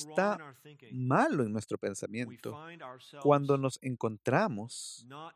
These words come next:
Speaker 1: desiring the
Speaker 2: no
Speaker 1: reconciliation
Speaker 2: deseando
Speaker 1: of lost people with
Speaker 2: reconciliación de las personas
Speaker 1: God.
Speaker 2: perdidas para con Dios.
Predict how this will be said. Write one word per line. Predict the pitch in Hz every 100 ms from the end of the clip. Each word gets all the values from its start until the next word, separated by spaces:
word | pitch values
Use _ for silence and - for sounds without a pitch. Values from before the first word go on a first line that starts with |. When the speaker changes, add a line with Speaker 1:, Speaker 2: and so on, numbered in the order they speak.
| 139
Speaker 1:
desiring | 135 113 139 151 139
the | 131
Speaker 2:
no | 139 160 180
Speaker 1:
reconciliation | - 147
Speaker 2:
deseando | 131 139 139 180 165 131
Speaker 1:
of | 120
lost |
people | 113
with | -
Speaker 2:
reconciliación | 131 - 127 139 127 113 - 143 170 165 117
de | 113
las | 110
personas | 117 - 113 117
Speaker 1:
God. | -
Speaker 2:
perdidas | 113 113 123 175 117 -
para | - 110 101
con | - -
Dios. | -